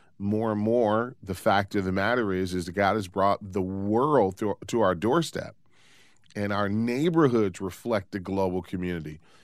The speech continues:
So many of you that are listening to me have neighbors and coworkers and maybe even friends online that are, uh, Muslim by faith. And I wanna make sure that you understand how we can bear faithful witness to them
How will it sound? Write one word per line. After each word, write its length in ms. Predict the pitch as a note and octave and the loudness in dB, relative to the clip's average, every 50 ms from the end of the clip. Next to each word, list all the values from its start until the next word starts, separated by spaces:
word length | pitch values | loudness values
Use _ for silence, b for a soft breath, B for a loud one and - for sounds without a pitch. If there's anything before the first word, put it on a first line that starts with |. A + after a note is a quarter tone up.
| b b | b b
So 180 | - - G#2+ | -8 -4 -4
many 300 | G2 G2 A2+ B2+ D3 D3+ | 0 0 2 2 2 2
of 100 | D3 A#2+ | 2 2
you 140 | G#2 A2 A2 | 2 2 2
that 120 | G#2 G#2 | 2 2
are 80 | G2 F#2+ | 2 2
listening 520 | F#2 G2+ A2+ B2+ B2+ - D#3+ D3 B2+ G#2 | 0 0 0 -2 0 -2 -2 -2 -2 -2
to 60 | G2 F#2 | -2 -2
me 260 | F2+ F#2 F#2 F#2 E2+ | -2 -4 -4 -4 -6
have 320 | D2+ F2 E2+ E2 D#2 D#2 | -6 -6 -6 -6 -6 -6
neighbors 720 | E2 E2+ F2 F2+ F#2 G2+ A2+ A#2+ C#3+ D3+ D#3+ D#3 C3+ F#2+ F2 | -6 -4 -4 -2 -2 -2 -2 -2 -2 -2 -2 -2 -2 -4 -6
and 140 | F2 E2+ | -8 -10
coworkers 960 | - - - A#2+ A#2+ B2+ B2+ C3 C3+ B2+ A2 - C#3 C#3 C#3 C#3+ C#3 C3 G#2 - | -6 -2 0 2 2 2 0 0 -2 -2 -4 -4 -2 0 0 0 0 -2 -4 -6
and 120 | D2+ D2+ b b b b b b b b b b b b b | -10 -12 b b b b b b b b b b b b b
maybe 300 | - G#2 G#2+ A2 A2+ A#2 | -2 0 2 2 2 2
even 300 | A#2 A2+ G#2 F#2 F#2 F2+ | 0 0 0 0 -2 -4
friends 440 | F2 - - A2 A2+ A#2 A#2 A2 G2+ | -6 -2 0 2 2 2 2 0 0
online 680 | G2+ F2+ F2+ F#2+ G2 G#2+ A#2+ B2+ C#3 C#3 C3+ C3+ B2+ A2+ | 0 0 2 2 4 4 4 4 4 4 2 2 0 0
that 160 | F#2+ F#2 E2+ E2 | -2 -2 -2 -2
are, 380 | D#2+ D#2 E2+ E2 D#2+ E2 - - | -4 -4 -2 -4 -4 -6 -8 -8
uh, 320 | F#2 F2+ E2+ E2 D#2+ D#2+ E2 E2 - | -6 -4 -4 -2 -2 -4 -6 -6 -8
Muslim 640 | G2+ G2+ G#2+ A2 A#2+ G#2 G#2 A#2+ B2 C3 C#3 C3+ - | -4 -2 0 0 0 0 2 2 2 2 0 -4 -6
by 240 | G2+ F#2+ F2+ E2+ | 0 2 2 2
faith. 540 | E2 - - G#2+ A2+ C3 D#3 F3+ F3+ - - b b b b b b b b b b b - _ | 2 0 0 0 2 2 2 0 -2 -6 -14 b b b b b b b b b b b -12 _
And 120 | G#2 F#2+ G2 | -2 0 0
I 80 | G2+ | 2
wanna 220 | G#2+ A2 A2+ A2 G#2+ | 2 2 2 2 2
make 200 | G#2+ G#2+ G#2 F#2+ | 0 0 -2 -2
sure 260 | - - A2+ G#2+ G2 | -4 -2 0 0 2
that 180 | F#2+ G2 F#2 - | 2 0 -2 -2
you 340 | F#2+ F#2 G#2+ A2+ A2+ - - | 0 2 2 2 2 2 2
understand 680 | A2+ A2+ A2+ G2+ G#2+ G2 - - A2+ G#2 G2+ F#2+ F2+ - | 0 0 2 2 0 -2 -2 -2 -2 -2 0 -2 -2 -4
how 220 | - G2 F#2+ F#2 | -4 -2 -2 -2
we 600 | F2+ F2 F2+ F2+ G2+ A2+ A#2+ B2+ C3+ C#3+ D3 D3 C#3 | -2 -4 -4 -2 -2 0 2 2 4 4 2 2 0
can 320 | - - - F2+ F2+ F2+ | -6 -8 -8 -6 -6 -4
bear 320 | D#2 F2 G2 G#2 A#2 B2 | -2 0 2 2 2 2
faithful 500 | A2+ - - A#2 A#2 A#2 A2+ - F#2 F#2 | 0 0 0 0 0 0 0 -2 -4 -4
witness 480 | F2+ F2+ G#2 B2+ - - D3+ D#3 C#3+ - | 0 2 2 2 2 2 0 -2 -2 -2
to 140 | - - C#3+ | -2 -2 0
them 320 | C3+ D3 D#3 E3+ F3 E3+ | 2 2 2 2 0 -2